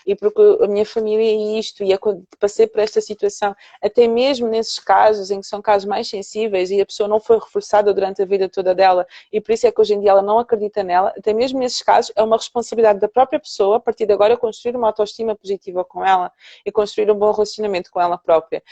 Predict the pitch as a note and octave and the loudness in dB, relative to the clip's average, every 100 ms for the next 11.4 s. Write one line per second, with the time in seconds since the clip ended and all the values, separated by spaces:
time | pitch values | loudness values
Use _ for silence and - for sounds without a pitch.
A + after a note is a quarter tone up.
0 | - - F#3+ G3 G3 G3+ G3+ G3+ G3 G3 | -20 -16 0 0 2 2 2 2 0 2
1 | G3 G3+ G3+ G3+ G3 - G3 - F#3+ - | 2 2 0 0 -2 0 -6 -4 -6 0
2 | G#3 G3 F#3+ F#3 G3+ - - G#3+ A3+ A3 | 2 2 2 0 -2 -6 -6 -2 0 0
3 | G#3 G#3 - F#3+ F#3+ G3 F#3+ F#3+ F#3 - | -2 -6 -4 -2 2 0 0 -2 -4 -8
4 | - _ - A3 G3+ - G3 F#3+ F#3 F#3 | -20 _ 2 2 2 -8 -8 -8 -4 -4
5 | F#3 F#3 F3+ F#3 - G#3 G3 F#3+ - - | -2 -4 -4 -10 -6 -4 -4 -6 -14 -20
6 | _ G#3+ G#3+ G#3 G#3+ A3 G#3 G#3 G#3+ G#3+ | _ 4 6 4 0 -4 -6 -4 0 -2
7 | G#3 G3+ G#3 G3 - G3 G3 G3 G3 F#3 | 0 -4 -4 -12 -10 -10 -8 -6 -4 -2
8 | F#3 F#3 F3+ F#3 F#3+ F3+ F3+ G3 F#3 F#3 | -2 -4 -8 -10 -8 -8 -2 0 0 -2
9 | F3+ - - - G#3+ G#3 G#3+ G#3+ G#3+ G#3+ | -8 -10 -20 -2 0 0 2 2 2 0
10 | G#3 - G#3+ F#3+ F#3 F#3+ F#3 F#3 F#3+ F3 | -8 -6 -6 -6 0 0 0 -2 -2 2
11 | G3 F#3 F3+ | 4 2 0